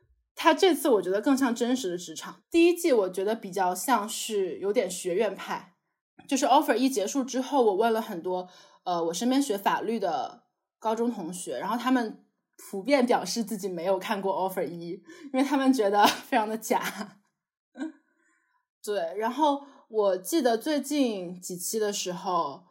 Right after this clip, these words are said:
Offer二的那个观察员，就是杨天真，他说了一句话，第一句话是“人生比你想象中残酷”，第二句话是“人生也比你想象中温暖”。他说这句话是因为 Offer二有一个特别的机制，就是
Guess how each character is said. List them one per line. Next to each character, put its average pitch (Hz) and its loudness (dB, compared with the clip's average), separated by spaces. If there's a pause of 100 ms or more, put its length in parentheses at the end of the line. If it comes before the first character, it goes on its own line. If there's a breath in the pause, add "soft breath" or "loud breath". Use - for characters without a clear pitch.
Offer 277 2
二 220 6
的 185 0
那 196 -4
个 190 -4
观 240 4
察 214 2
员， 170 -2
就 196 -8
是 190 -4
杨 170 -4
天 226 -2
真， 202 -2 (300 loud breath)
他 220 0
说 220 -2
了 196 2
一 185 -2
句 190 -4
话， 208 0 (280 soft breath)
第 285 6
一 285 8
句 285 2
话 254 6
是 208 -2 (180 soft breath)
“人 208 2
生 294 4
比 220 0
你 202 -4
想 214 -4
象 202 -2
中 185 -6
残 180 -12
酷”， - -10 (320 soft breath)
第 269 -2
二 254 6
句 240 -2
话 233 0
是 202 -4 (200 loud breath)
“人 196 0
生 254 0
也 214 0
比 180 -8
你 190 -8
想 170 -6
象 190 -8
中 190 -8
温 202 -6
暖”。 - -12 (440)
他 277 2
说 277 2
这 294 0
句 262 -2
话 269 4
是 247 -4
因 254 0
为 262 0 (300 loud breath)
Offer 214 2
二 233 6
有 190 6
一 160 -4
个 214 0
特 311 0
别 175 0
的 170 -4
机 262 0
制， 269 0
就 202 -2
是 190 -4